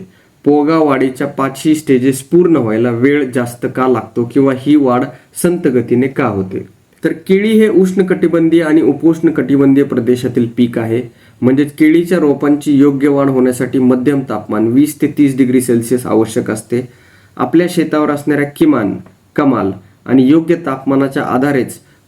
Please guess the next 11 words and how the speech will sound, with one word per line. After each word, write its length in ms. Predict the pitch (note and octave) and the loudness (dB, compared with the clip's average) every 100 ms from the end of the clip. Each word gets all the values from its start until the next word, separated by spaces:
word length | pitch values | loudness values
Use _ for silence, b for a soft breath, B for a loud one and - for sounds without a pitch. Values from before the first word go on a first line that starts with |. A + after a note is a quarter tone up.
| - | -6
प्रत्येक 540 | C#3 - - F#3 F#3 D#3+ | -6 -4 -2 -2 -2 2
केळीच्या 500 | D3 D3 D3 E3+ D3+ | 4 4 2 0 0
रोपांमधील 760 | C#3 B2+ C3+ C3+ C3 C#3 C3 | 0 0 -2 2 2 2 0
जैव 300 | B2 D3+ E3+ | 2 2 2
रासायनिक 600 | D3+ B2 A#2+ A#2+ A#2+ C3 | 2 -2 -4 -2 0 0
आणि 200 | - B2+ B2+ | 0 0 0
शारीरिक 520 | - B2 B2+ C#3+ D#3 - | -4 0 2 2 -2 -4
प्रक्रियेचा 540 | - B2 B2 B2+ B2 D3 | -6 -2 0 0 0 -6
प्रतिसाद 680 | - C#3 - B2+ D#3 D#3 B2 | -4 -4 -2 -2 0 -2 -2
दर 160 | A#2+ F#2 | -2 -2
असतो. 340 | F#2 - | -8 -12